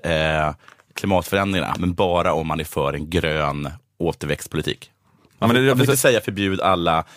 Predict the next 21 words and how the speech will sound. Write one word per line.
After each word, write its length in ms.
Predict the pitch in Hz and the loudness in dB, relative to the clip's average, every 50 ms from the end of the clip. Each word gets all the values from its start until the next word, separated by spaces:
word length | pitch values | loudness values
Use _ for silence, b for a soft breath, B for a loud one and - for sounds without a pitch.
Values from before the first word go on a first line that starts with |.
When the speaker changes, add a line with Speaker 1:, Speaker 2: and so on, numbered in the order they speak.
| B | B
Speaker 1:
bilar 600 | B 82 85 95 87 82 78 80 80 78 76 69 - | B -2 0 0 2 2 0 0 0 0 0 -2 -4
och 340 | - 76 - - _ - - 69 | -6 -8 -8 -8 _ -14 -12 -10
sluta 300 | - - - 85 - - | -6 -4 -4 -2 -2 -4
tillverka 400 | - - 80 80 80 82 - 76 | -4 -4 -2 -2 -2 -2 -4 -6
saker. 260 | - - - - - - _ _ _ _ - B B B B B B B | -8 -8 -10 -12 -16 -20 _ _ _ _ -20 B B B B B B B
Speaker 2:
Nej, 280 | 117 117 117 117 113 | 0 0 2 0 0
precis. 300 | 107 - 107 - 110 101 | 0 -2 -2 0 0 0
Man 140 | 98 110 107 | 2 0 0
får 120 | - 113 113 | 2 4 4
ju 60 | 107 | 4
vara 100 | 107 107 | 4 2
för, 460 | - - 113 110 110 110 107 104 - - - - | 2 2 2 4 4 4 2 0 -2 -6 -10 -12
som 160 | - - 110 | -6 -2 0
jag 100 | 107 98 - 104 101 | 0 0 0 -2 -2
tror 140 | - 107 98 | 0 0 2
då, 140 | 101 101 | 4 4
att 60 | 95 95 | 4 2
man 120 | 101 87 | 2 0
får 100 | - 98 | 2 2
vara 180 | 101 98 98 95 | 2 2 2 0
för, 600 | - - 113 110 104 104 104 101 92 87 - | 2 2 4 4 4 4 4 2 2 0 -4